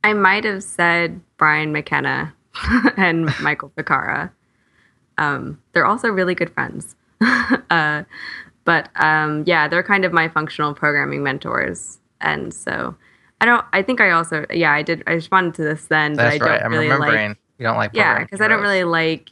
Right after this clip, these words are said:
Speaker 1: heroes because everyone can be a superhero and we just all need to share knowledge and be nice to each other. So.
Speaker 2: Amen.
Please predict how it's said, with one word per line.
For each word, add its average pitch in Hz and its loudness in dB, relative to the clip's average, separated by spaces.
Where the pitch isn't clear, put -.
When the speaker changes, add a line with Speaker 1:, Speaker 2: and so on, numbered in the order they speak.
Speaker 1:
heroes 151 -2
because 160 0
everyone 196 2
can 170 -2
be 165 0
a 160 2
superhero 147 -4
and 147 -4
we 151 -2
just 147 -6
all 147 -2
need 147 -4
to - -16
share 147 -4
knowledge 156 -4
and 147 -6
be - -6
nice 147 -6
to - -10
each - -8
other. - -8
So. - -10
Speaker 2:
Amen. 110 -4